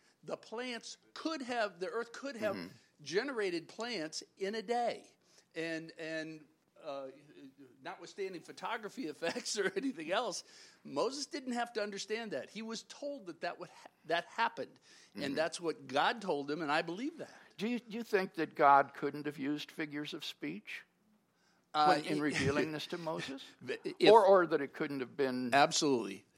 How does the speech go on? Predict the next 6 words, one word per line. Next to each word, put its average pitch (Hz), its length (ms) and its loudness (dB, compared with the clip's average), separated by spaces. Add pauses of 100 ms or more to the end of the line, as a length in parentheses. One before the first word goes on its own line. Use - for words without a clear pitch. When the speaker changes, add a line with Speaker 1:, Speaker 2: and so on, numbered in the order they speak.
Speaker 1:
Absolutely. 165 580 4
If, 147 400 0
if, 135 380 2
uh, 127 300 2 (520)
uh, 110 380 -4 (580)
the, 139 140 -4